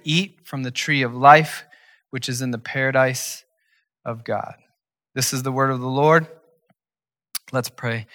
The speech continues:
Father, thank you for your word this morning.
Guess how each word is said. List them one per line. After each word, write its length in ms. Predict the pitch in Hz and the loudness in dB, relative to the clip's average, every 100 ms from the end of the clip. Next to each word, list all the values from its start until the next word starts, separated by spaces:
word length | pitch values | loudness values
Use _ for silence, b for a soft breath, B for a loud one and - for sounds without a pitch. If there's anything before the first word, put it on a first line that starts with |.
| b b _ | b b _
Father, 240 | 151 147 | 6 6
thank 380 | 135 - 156 147 | 4 2 2 0
you 100 | 147 | -2
for 240 | 135 - 131 | -2 -6 -4
your 160 | 131 | -4
word 280 | 127 135 131 | -4 -6 -6
this 220 | 127 - | -6 -6
morning. 440 | 131 123 123 117 | -8 -10 -12 -16